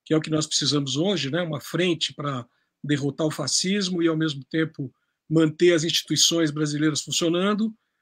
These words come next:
Então, eu, eu, vocês serão super bem-vindos, eh, no grupo, nós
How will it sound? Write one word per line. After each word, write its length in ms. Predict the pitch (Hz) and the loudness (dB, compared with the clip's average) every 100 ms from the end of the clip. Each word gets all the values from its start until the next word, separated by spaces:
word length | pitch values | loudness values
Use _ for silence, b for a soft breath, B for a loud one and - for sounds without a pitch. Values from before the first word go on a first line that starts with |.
| _ _ _ 170 | _ _ _ -4
Então, 640 | 180 156 185 196 214 214 | -4 -2 0 2 2 2
eu, 460 | 208 202 196 190 - | 2 2 2 0 0
eu, 1000 | 175 175 175 165 160 151 147 143 135 127 123 | 0 2 4 2 2 0 -2 -4 -6 -8 -10
vocês 360 | 135 - 165 - | -6 -2 0 0
serão 240 | 190 190 | 0 -2
super 480 | - - 220 226 226 | 0 2 2 0 0
bem-vindos, 1080 | 202 190 135 156 196 208 202 175 - - - | 0 0 0 0 0 0 -2 -4 -4 -4 -6
eh, 200 | 147 143 | -6 -4
no 100 | 139 | -6
grupo, 680 | 131 151 208 214 220 196 156 | -2 0 2 0 -4 -2 -2
nós 360 | 151 151 - | -4 -8 -12